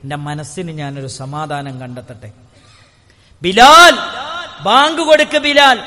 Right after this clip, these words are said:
ഇഖാമത്ത് കൊടുക്ക് ബിലാൽ, എനിക്കൊന്ന് നിസ്കരിക്കണം, എനിക്ക് എന്റെ റബ്ബുമായി സംസാരിക്കണം, എന്റെ മനസ്സിനൊരാശ്വാസം, എന്റെ മനസ്സിനൊരു സമാധാനം, എന്റെ മനസ്സിനൊരു കുളിർമ, അത് കിട്ടാൻ ബിലാലെ ബാങ്ക് കൊടുക്കൂ" എന്ന്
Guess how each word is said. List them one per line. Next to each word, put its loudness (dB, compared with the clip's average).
ഇഖാമത്ത് 2
കൊടുക്ക് -2
ബിലാൽ, 2
എനിക്കൊന്ന് 0
നിസ്കരിക്കണം, 2
എനിക്ക് 0
എന്റെ 4
റബ്ബുമായി 4
സംസാരിക്കണം, 0
എന്റെ 2
മനസ്സിനൊരാശ്വാസം, 4
എന്റെ 0
മനസ്സിനൊരു 2
സമാധാനം, 6
എന്റെ 2
മനസ്സിനൊരു 4
കുളിർമ, 2
അത് -2
കിട്ടാൻ 4
ബിലാലെ 4
ബാങ്ക് 4
കൊടുക്കൂ" -2
എന്ന് -2